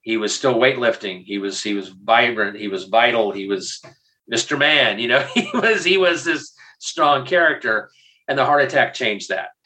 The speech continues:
It changed his lifestyle, and he was no longer as vibrant as he was, as he would enter now into the kind of twilight of his, of his career. Having this older physique, you know, obviously he could not do some of the things that he did in his previous movies. But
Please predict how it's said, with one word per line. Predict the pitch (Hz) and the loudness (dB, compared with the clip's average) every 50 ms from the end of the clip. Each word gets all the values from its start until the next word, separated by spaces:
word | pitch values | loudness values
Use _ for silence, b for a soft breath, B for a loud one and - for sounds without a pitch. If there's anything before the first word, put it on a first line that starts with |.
| b b | b b
It | 117 120 107 - | -8 -8 -6 -6
changed | - 120 113 110 104 - - | -4 -4 -2 -4 -4 -6 -8
his | 104 92 95 | -8 -4 0
lifestyle, | 110 113 117 117 113 - - - 113 110 107 107 107 107 104 101 104 104 | 2 2 2 2 0 -2 -2 2 2 4 6 6 6 4 2 2 -2 -6
and | 110 104 98 98 95 95 92 95 95 95 92 - | -6 -6 -2 0 0 -2 -2 -4 -10 -12 -12 -12
he | - 104 101 101 | -10 -6 -6 -2
was | 101 98 92 - - - - - | -2 -2 -2 -4 -6 -8 -10 -6
no | 101 104 101 101 | -2 -2 -2 0
longer | 101 101 98 95 98 101 98 95 98 95 | 0 0 0 0 0 -2 -2 -2 -4 -4
as | 101 98 92 85 - | -4 -6 -6 -8 -6
vibrant | _ 104 95 95 101 92 95 92 92 92 - - | _ 0 0 0 0 -2 -6 -8 -8 -8 -12 -8
as | - 117 - 123 | -6 -6 -6 -6
he | - 98 92 | -8 -10 -6
was, | 92 98 95 92 92 90 - - B B B B B B B B B | -2 0 0 0 0 -2 -8 -10 B B B B B B B B B
as | 113 107 98 - | -2 -2 0 0
he | 104 | 0
would | 95 95 98 95 | 2 4 4 4
enter | 95 95 98 - 98 92 | 4 2 0 -2 -2 0
now | 92 92 92 92 92 92 | 2 2 4 4 2 2
into | 92 101 101 - - 98 | 0 -6 -10 -6 -6 -4
the | 92 95 92 92 92 95 98 _ _ _ _ | -4 -4 -6 -6 -8 -10 -14 _ _ _ _
kind | - 95 95 | -8 -6 -6
of | 92 90 | -6 -6
twilight | - - - 110 101 104 107 104 98 95 90 90 92 85 | -10 -4 -2 2 4 4 4 6 4 4 2 2 -2 -4
of | 95 95 87 | -6 -4 -2
his, | 95 92 90 87 - - - | -2 -4 -4 -4 -8 -10 -10
of | - - | -12 -10
his | - - - | -10 -10 -10
career. | - - - 92 95 104 101 101 101 101 - - b b b b b b b b b b b b b _ | -10 -12 -10 -4 -2 2 2 2 2 2 0 -4 b b b b b b b b b b b b b _
Having | - - 117 120 117 117 113 107 107 | -6 0 2 4 4 4 2 0 0
this | 107 98 - | -4 -4 -4
older | - 120 113 113 113 113 113 | -6 -4 -4 -2 0 0 -2
physique, | - - 107 101 92 104 117 117 120 120 123 - - - _ | -2 -4 -6 -6 0 2 2 4 2 2 -2 -8 -16 -16 _
you | - 127 113 | -10 -4 0
know, | 107 107 104 104 104 | 2 4 4 4 2
obviously | - 110 110 107 107 101 107 104 95 - - 110 104 101 95 | 2 2 4 4 2 2 0 -4 -4 -4 -4 -4 -2 -2 -2
he | 101 101 | -4 -4
could | - - 98 92 | -4 -6 -4 0
not | 101 95 101 101 | 0 0 0 0
do | 101 101 101 | -2 -4 -4
some | 95 - 101 101 | -4 -4 -4 -4
of | 98 | -4
the | 95 92 | -4 -4
things | - 95 92 92 90 | -4 -6 -6 -6 -6
that | - 92 92 | -4 -4 -4
he | 92 90 | -4 0
did | - 101 95 92 | 2 2 2 2
in | 95 90 | 0 -2
his | 90 90 87 - | -4 -6 -6 -4
previous | - 101 95 92 92 92 90 - - | 2 2 2 4 4 0 -4 -2 0
movies. | - - - 95 92 92 92 - - | 2 2 2 2 2 -2 -4 -2 0
But | 214 180 - - B | 2 2 2 0 B